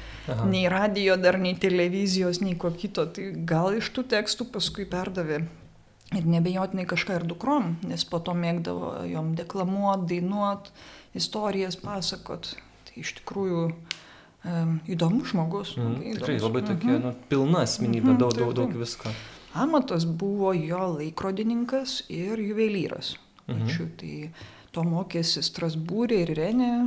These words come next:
Speaker 2: mėgo labai keliauti, vėlgi labai ryškus asmenybės bruožas, ar ne? Kadangi augo karininko šeimoj, tai jau vaikystėje gimė Bordo, Prancūzijos pietuose,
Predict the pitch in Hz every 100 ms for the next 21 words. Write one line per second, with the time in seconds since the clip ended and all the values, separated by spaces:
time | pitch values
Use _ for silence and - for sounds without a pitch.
0 | 202 151 165 165 180 214 170 156 156 202
1 | 165 139 135 220 - 240 196 165 190 185
2 | 170 170 175 180 175 - 190 175 170 170
3 | 165 170 165 165 175 175 175 - - -
4 | - - - - - - - 170 175 180
5 | 185 185 175 185 175 190 196 175 - 165
6 | 180 233 - 269 262 240 226 214 262 262
7 | - 147 160 196 202 165 160 156 170 233
8 | 311 - - - 175 180 175 175 165 -
9 | 160 - 165 - 233